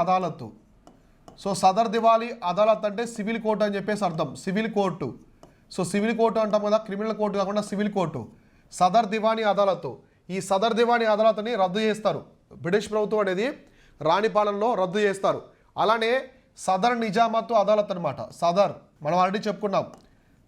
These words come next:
సదర్ నిజామత్, సదర్ నిజామత్ అదాలత్ అనమాట. సదర్ నిజామత్ అదాలత్ అంటే క్రిమినల్ కోర్టు అనమాట. So ఇలా మనకి విశ్వనగర్ కంపెనీ కాలంలో ఉంటాయి ఇవి, క్రిమినల్ కోర్టు,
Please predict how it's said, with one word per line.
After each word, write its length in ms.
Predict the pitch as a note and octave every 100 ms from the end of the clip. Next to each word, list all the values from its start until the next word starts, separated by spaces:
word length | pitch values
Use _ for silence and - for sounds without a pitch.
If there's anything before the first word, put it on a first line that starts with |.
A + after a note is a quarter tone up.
| -
సదర్ 360 | E3 E3 G#3 G#3+ G3+
నిజామత్, 480 | F3 G3+ F#3+ D3 - -
సదర్ 260 | E3+ G#3+ G#3
నిజామత్ 460 | E3+ G3 G3 G#3 - - E3
అదాలత్ 340 | F3 G3 F#3+ F3
అనమాట. 260 | D#3+ B2 G#2 - _ _ - -
సదర్ 260 | F3 A3+ A3
నిజామత్ 280 | G#3+ G#3+ -
అదాలత్ 280 | F#3 G#3+ G#3
అంటే 180 | G3 G#3+ C#4 C#4 F#3
క్రిమినల్ 320 | G3+ A3 A3+
కోర్టు 160 | G3+ F#3
అనమాట. 240 | E3+ C3+ G#2+ - _ _ - -
So 60 | - F#3+
ఇలా 100 | A3+ A3+
మనకి 220 | A3 G#3+ A#3+ A#3 F#3+
విశ్వనగర్ 300 | G#3+ A3 G#3+
కంపెనీ 220 | G#3 G#3+ G#3
కాలంలో 300 | G3+ G#3 G#3
ఉంటాయి 220 | G3 G3 D#3+
ఇవి, 100 | C3 - _ - -
క్రిమినల్ 320 | F3 G#3 G#3+ G#3
కోర్టు, 260 | G3 G#3+